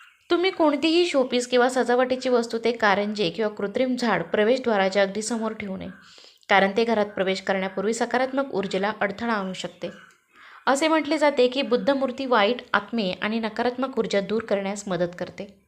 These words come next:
म्हणून तुमच्या घरातील आणि तुमच्या कुटुंबातील सुसंवाद व्यवस्थापित करण्यासाठी, सर्व नकारात्मक ऊर्जा दूर करण्यासाठी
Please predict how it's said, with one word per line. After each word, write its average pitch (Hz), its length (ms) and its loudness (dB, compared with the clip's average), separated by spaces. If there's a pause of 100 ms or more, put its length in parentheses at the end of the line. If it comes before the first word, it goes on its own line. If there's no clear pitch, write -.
(380)
म्हणून 285 260 2
तुमच्या 285 280 2
घरातील 262 480 2
आणि 208 260 2
तुमच्या 226 240 -2
कुटुंबातील 208 540 -2
सुसंवाद 214 680 -2
व्यवस्थापित 208 720 -2 (500)
करण्यासाठी, 233 580 0
सर्व 254 220 0
नकारात्मक 254 640 0
ऊर्जा 233 220 4
दूर 196 200 -2
करण्यासाठी 185 680 0